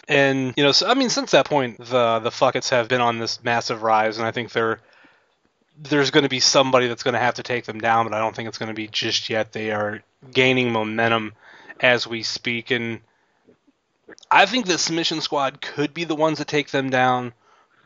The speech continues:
but it's gonna be interesting to see what happens with the hot young best friends, because whether they work well as a cohesive unit,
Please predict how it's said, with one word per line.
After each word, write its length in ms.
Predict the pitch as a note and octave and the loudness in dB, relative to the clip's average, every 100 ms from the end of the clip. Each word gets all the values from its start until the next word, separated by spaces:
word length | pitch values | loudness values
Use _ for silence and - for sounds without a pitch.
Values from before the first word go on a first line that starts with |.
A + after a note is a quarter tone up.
| - | 0
but 220 | A#2+ A2+ G#2+ | 2 2 -2
it's 140 | B2 - | -8 0
gonna 200 | C#3+ C3+ | 2 2
be 160 | B2 | 2
interesting 360 | B2+ B2 A2+ A#2+ | 2 2 0 -2
to 40 | |
see 120 | - B2 | -4 -2
what 120 | A2+ | 0
happens 380 | A#2+ A2 A2+ - | 0 0 -6 -8
with 160 | A2+ | -8
the 140 | A#2 G#2 | -8 -2
hot 240 | A2 A2 | -2 -2
young 200 | A2+ G#2+ | -6 -6
best 240 | G#2 G2+ | -4 -4
friends, 360 | - A#2+ A2 G#2 | 2 2 2 -4
because 500 | A#2+ A#2 G#2+ G#2+ - - - - - _ | -8 -4 -2 -4 -10 -16 -20 -20 -20 _
whether 260 | A#2+ A#2+ A#2 | 4 4 2
they 300 | G#2+ A2+ B2 | 0 0 0
work 320 | A#2+ A#2 - - | 2 -2 -2 -14
well 360 | B2 B2 B2+ C3 | -2 6 8 8
as 100 | A#2 | 4
a 60 | B2 | -2
cohesive 500 | B2 B2+ C3 B2 A2+ | -6 -4 -4 -6 -4
unit, 340 | C3 D3 | 0 0